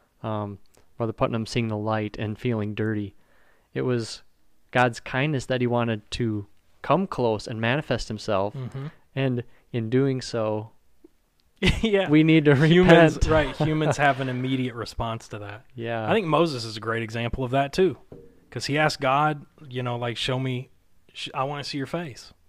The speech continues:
Speaker 2: Show me your glory."
Speaker 1: Mm-hmm.
Speaker 2: And God's like, "Okay, you can't see my face, but you can see my hind parts."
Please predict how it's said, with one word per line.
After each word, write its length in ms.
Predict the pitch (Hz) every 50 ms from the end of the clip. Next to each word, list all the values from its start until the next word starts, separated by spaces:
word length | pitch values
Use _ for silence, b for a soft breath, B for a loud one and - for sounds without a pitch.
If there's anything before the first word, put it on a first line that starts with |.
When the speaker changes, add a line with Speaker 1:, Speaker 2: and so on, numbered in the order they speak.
| _ _ -
Speaker 2:
Show 180 | - - 143
me 80 | 160 165
your 100 | 151 151
glory." 440 | 147 143 143 139 127 110 104 - - - _ _ -
Speaker 1:
Mm-hmm. 420 | 123 120 104 107 120 123 127 131 127
Speaker 2:
And 360 | - 147 139 139 131 120 120 - - - - 131
God's 280 | 120 139 139 139 131 127
like, 140 | 120 107 120
"Okay, 440 | 135 170 - - 143 139 170 190 - - - _ - - - -
you 140 | - 127 123
can't 260 | - 170 180 165 156
see 100 | - 170
my 140 | 147 123 117
face, 420 | - 147 131 123 123 135 - -
but 300 | 139 131 123 120 120 -
you 140 | - 139 127
can 100 | 127 120
see 140 | 113 - 131
my 160 | 123 120 113
hind 320 | 107 117 113 110 110 104 -
parts." 380 | 107 107 107 123 131 - -